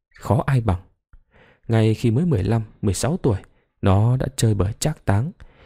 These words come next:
chim chuột với một cô đào dạ ở rạp Tố Như, rồi về khoe inh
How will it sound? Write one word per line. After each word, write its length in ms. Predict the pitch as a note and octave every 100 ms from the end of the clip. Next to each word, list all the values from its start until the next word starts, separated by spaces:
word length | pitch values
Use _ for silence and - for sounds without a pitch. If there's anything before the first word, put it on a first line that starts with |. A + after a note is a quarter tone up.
| -
chim 200 | - D#3+
chuột 220 | D3 A2 - - - -
với 400 | G#2 A2 E3+ F3
một 160 | A#2+ -
cô 120 | B2
đào 260 | G#2+ F#2
dạ 180 | F#2 G2 - - _ _ _ _ -
ở 360 | G2 F2+ F2+ -
rạp 260 | G2+ - -
Tố 100 | B2+
Như, 260 | D#3 C#3 C#3 _ _ _ _ _ _ _ -
rồi 400 | G#2+ G#2 G#2 -
về 100 | G#2+
khoe 200 | - C#3 -
inh 140 | D3